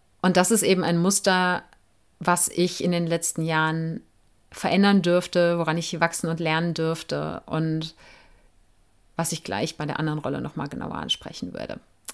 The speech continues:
Und das passt da, glaube ich, besser. Aber es spielte natürlich auch eine Rolle, ne, in diesem ganzen Konstrukt der Agentur, dass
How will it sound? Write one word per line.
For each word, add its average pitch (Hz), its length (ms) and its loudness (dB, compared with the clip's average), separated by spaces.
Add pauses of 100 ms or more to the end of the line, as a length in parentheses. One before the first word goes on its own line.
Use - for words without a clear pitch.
(100)
Und 160 100 -10
das - 220 -6
passt - 260 -14
da, - 80 -8
glaube - 220 -10
ich, - 100 -16
besser. - 300 -12 (1300)
Aber 170 320 6 (120)
es 160 100 -2
spielte 214 320 6
natürlich 175 420 4
auch 165 120 4
eine 165 100 0
Rolle, 160 400 2
ne, 220 340 0
in 165 340 0 (120)
diesem 160 200 -2
ganzen 160 300 -2
Konstrukt 160 460 -6
der - 100 -2
Agentur, 175 640 0 (320)
dass - 500 -2